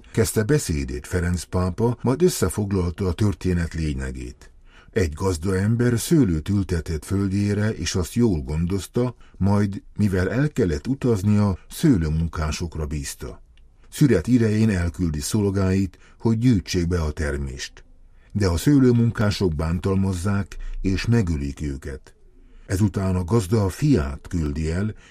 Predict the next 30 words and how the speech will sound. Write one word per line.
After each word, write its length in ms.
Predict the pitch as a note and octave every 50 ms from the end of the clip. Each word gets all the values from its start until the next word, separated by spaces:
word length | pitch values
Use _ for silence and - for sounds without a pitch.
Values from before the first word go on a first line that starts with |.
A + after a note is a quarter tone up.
| -
és 160 | - - -
a 60 | - G#2+
munkások 680 | A#2+ C3 D3 D3+ C#3+ - B2 A#2+ A2 G#2+ A#2 G#2+ G#2
még 240 | A2 A2 G#2+ G#2+ -
őt 260 | - D#3+ C#3+ B2 - -
is 180 | D2+ D2 -
megölik. 640 | D#2 D2+ D2 D2 C#2 C2+ C2+ C#2 C#2+ C#2+ - - - - - - - - - - _
Hogyan 340 | - - G#3 F3 D#3+ C#3+ C#3+
volt 260 | C#3 D#3 D#3 D3+ -
ez 140 | D#3 D3 C3+
lehetséges? 960 | D3+ C#3+ G2 C#2+ C2+ - - - - D#2 D2 C#2 C#2+ C#2+ D2+ - - - _ _ _ _ - - _
Mi 180 | - D3+ D#3 C3+
okozta 460 | G#2 F#2 - G#2 G2 - - - G2
ezt 300 | F#2 F2+ E2+ - - -
a 60 | F#2+
bajt? 460 | F#2+ A2 B2+ B2+ F#2+ - - - - - - - -
Tette 300 | - G#2 - - G2 F#2+
fel 200 | - G#2 G2+ G#2
a 60 | G#2
kérdéseket 720 | - G2 E2+ D2+ C#2 D2+ E2+ E2 - F#2 E2 - D2+ D2 -
Ferenc 360 | - G#2 G2+ G2+ G2 G2 -
pápa, 500 | - - G#2 G#2 G#2 F#2 A#2 A#2 A#2 A2 - - -
majd 260 | - G#2+ A2 G#2+ G#2
elmélkedésében 1120 | - A2+ C3 C3 B2 A2 G2 F#2 - G2 F2+ E2+ F2 E2 E2 - - G2 F#2 F#2+ F#2+ F2+ F2
rávilágított 1080 | F#2+ A2 A#2 B2 A#2+ A#2 A2+ G#2+ G#2+ G#2 G#2 F2+ F#2+ G2 - A2+ A2 G2+ - - - -
Jézusnak 640 | - G2+ A2 A2+ G#2 F#2+ G#2+ F#2+ - - A2 G#2 -
a 60 | G2+
példabeszédben 960 | F2+ A#2 A2 F#2+ E2 E2 D#2+ D2+ E2 E2 - - F2+ F2 F2 D#2 F2 E2 E2
közölt 460 | - - G2+ F#2+ F2 F#2 F2 E2 D#2 -
üzenetére. 800 | F#2 E2 E2 D2 C#2 C#2+ C#2+ - - D2 C#2 C2+ B1 A1+ -